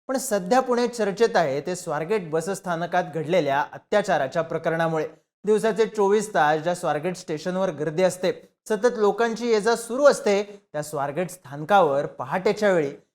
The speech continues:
एका शिवशाही बसमध्ये तरुणीवर अत्याचार झाल्याची घटना घडली. अत्याचार करणारा नराधम दत्तात्रय गाडेनं निवांतपणे एसटी मध्ये बसून आपलं गाव गाठलं. जवळपास सत्तर तासांनी पोलिसांना दत्ता गाडेला पकडण्यात यश आलं.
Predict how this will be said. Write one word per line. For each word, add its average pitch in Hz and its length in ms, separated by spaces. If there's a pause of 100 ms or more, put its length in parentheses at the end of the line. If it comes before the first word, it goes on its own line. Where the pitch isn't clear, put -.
(160)
एका 254 200
शिवशाही 226 500
बसमध्ये 180 680
तरुणीवर 190 600 (140)
अत्याचार 190 520
झाल्याची 156 500
घटना 160 380
घडली. 147 320 (300)
अत्याचार 220 520
करणारा 180 480
नराधम 151 640
दत्तात्रय 156 500
गाडेनं 147 720
निवांतपणे 170 880
एसटी 147 240
मध्ये 170 220
बसून 143 400
आपलं 147 340
गाव 156 200
गाठलं. 151 340 (380)
जवळपास 147 460
सत्तर - 420
तासांनी 170 460
पोलिसांना 185 640 (340)
दत्ता 156 400
गाडेला 180 360
पकडण्यात 160 600
यश 160 240
आलं. 156 200